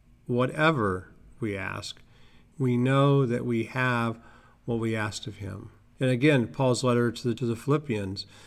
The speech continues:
"Do not be anxious about anything, but in every situation, every situation,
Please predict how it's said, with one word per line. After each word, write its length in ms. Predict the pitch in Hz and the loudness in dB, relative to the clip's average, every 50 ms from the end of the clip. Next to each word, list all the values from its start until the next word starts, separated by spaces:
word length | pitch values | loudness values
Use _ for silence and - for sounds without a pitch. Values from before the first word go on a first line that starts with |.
| - - | -10 -2
"Do 80 | - 135 | 2 4
not 160 | 131 143 151 | 4 6 6
be 140 | 147 160 147 | 6 6 6
anxious 300 | 135 139 139 143 - - | 6 4 2 0 -4 -6
about 200 | 147 147 151 143 | -4 -2 0 0
anything, 680 | 135 127 120 117 110 - - 110 110 131 147 151 151 - - - - - - - - - | 2 2 0 0 -2 -4 -6 -8 -6 -6 -6 -8 -10 -12 -20 -20 -20 -20 -20 -20 -14 -6
but 120 | - 131 120 | -2 0 2
in 140 | 127 127 135 | 2 2 2
every 460 | 143 - 123 135 135 139 147 160 156 | 0 -2 -2 -2 0 0 0 0 0
situation, 840 | 143 - 147 139 - - 135 120 110 107 104 - - 117 123 123 - - - _ _ _ - | -2 -4 -8 -8 -4 -4 -2 0 0 -2 -4 -4 -8 -6 -8 -8 -10 -16 -20 _ _ _ -6
every 720 | - 113 117 123 127 123 123 139 147 160 165 165 151 - - | -2 0 2 2 2 0 0 -2 0 0 0 -2 -4 -8 -8
situation, 880 | - - - 139 131 - 156 139 120 117 117 107 - - 113 110 123 131 | -6 -2 -2 -2 -2 0 2 2 4 4 2 0 0 -4 -6 -4 -6 -6